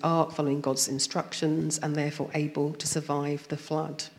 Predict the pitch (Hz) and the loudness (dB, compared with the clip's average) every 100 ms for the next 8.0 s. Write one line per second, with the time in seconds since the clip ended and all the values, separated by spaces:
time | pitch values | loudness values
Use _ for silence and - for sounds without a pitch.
0 | - - - - - - - - - - | -20 -20 -20 -20 -20 -20 -20 -20 -4 0
1 | 147 185 185 - 175 160 165 202 185 160 | 4 4 4 4 4 4 4 4 6 4
2 | - - 160 139 139 135 147 170 151 156 | 2 2 2 2 2 2 0 2 2 2
3 | 156 156 - 175 160 - 160 - - - | 0 -2 -2 -4 -4 -4 -4 -4 -4 -6
4 | - - _ 156 151 160 180 - - - | -6 -18 _ 0 2 2 0 -2 -4 -4
5 | - - - 135 160 165 143 139 175 180 | -4 -6 -6 0 2 4 2 4 2 4
6 | 165 160 165 156 160 156 147 165 170 170 | 4 2 4 4 4 2 2 2 0 2
7 | 156 180 180 208 208 214 190 - 123 113 | 2 2 2 2 6 6 6 6 2 0